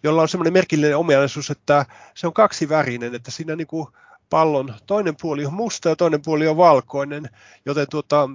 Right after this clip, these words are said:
kun sitä kaukoputkella tarkastellaan, niin se, äh, välillä näyttää häviävän näkyvistä kokonaan silloin, kun se musta puoli on, äh, kääntyneenä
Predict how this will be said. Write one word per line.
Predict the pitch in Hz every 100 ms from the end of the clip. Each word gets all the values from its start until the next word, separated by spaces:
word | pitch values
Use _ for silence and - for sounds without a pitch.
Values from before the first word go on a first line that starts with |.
| 135
kun | 156
sitä | 165
kaukoputkella | 165 156 143 151 - 147 147 139
tarkastellaan, | - 190 160 - 165 156 151
niin | 156
se, | - 156 127
äh, | 120 - - - - 156
välillä | 185 170 151
näyttää | 165 - 160
häviävän | 151 202 175 156 156 151
näkyvistä | 165 208 156 135 -
kokonaan | - 196 143 127 127
silloin, | 123 147 135
kun |
se | 120 139
musta | 165 202 - _ _ _ _ - -
puoli | 139 131 120 123 - - -
on, | - 127
äh, | 127 131 127 123 139 143
kääntyneenä | - 131 123 117 120 117 120